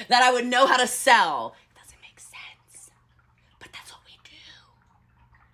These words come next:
We blame everyone else. "I'm not a good recruiter." Well, how much time do you spend learning the skills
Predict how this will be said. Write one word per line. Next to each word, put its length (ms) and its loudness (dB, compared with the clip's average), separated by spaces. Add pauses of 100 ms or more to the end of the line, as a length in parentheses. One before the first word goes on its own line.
(140)
We 60 -20
blame 300 -16
everyone 320 -16
else. 440 -16 (580)
"I'm 140 0
not 180 0
a 60 -4
good 220 -8
recruiter." 560 -4
Well, 800 0 (220)
how 180 0
much 480 -6 (260)
time 880 0
do 80 -6
you 180 -4
spend 360 -2
learning 720 -2
the 80 -6
skills 720 -2